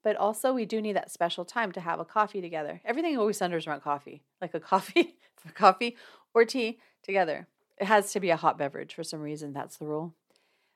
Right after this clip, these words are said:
But we knew, we do need to have that special time together. And it's that same thing in prayer. I can spend the whole day trying to make my whole day offering to God, but it's also special for me to go, "Okay, like, my busy day is over.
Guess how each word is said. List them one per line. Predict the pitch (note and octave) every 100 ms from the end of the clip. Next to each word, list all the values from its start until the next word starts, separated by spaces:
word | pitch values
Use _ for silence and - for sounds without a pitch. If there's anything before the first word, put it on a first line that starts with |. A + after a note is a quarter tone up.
| _
But | G3 -
we | G#3+
knew, | G#3 G#3+
we | G3+ G3+
do | A3
need | A3 G#3
to |
have | F#3 F#3+
that | F3+ E3+
special | - D#3+ E3+ F#3
time | - E3+ E3
together. | D#3+ D#2 - F3+ _ _
And | F#3
it's | F3+ -
that | F3
same | F3+ F#3 F3+
thing | F3+ F3 E3+ E3+ A3 _
in | F3+
prayer. | E3+ F3+ C#3+ D#3 _ _ _ -
I |
can | F3 F3+
spend | - F#3
the | F3
whole | F3 A#3
day | A3 G3 F3+ E3+ _ _
trying | - G3+
to | G3
make | F#3+
my | F#3+
whole | F3 G3+
day | G3+ F#3 F3+ - -
offering | F3 E3+ E3 D#3
to | E3 F3
God, | E3+ D3+ D3+ -
but | F#3
it's | F3+ -
also | F#3+ F#3 G3
special | F3 E3+ E3 F#3
for | -
me | D#3+ E3
to | -
go, | F3 C#3
"Okay, | - G3 E3
like, | D#3 D#3+ -
my |
busy | D3+ F3 F#3
day | G3+ G#3
is | G3
over. | F3+ D#3+ D#3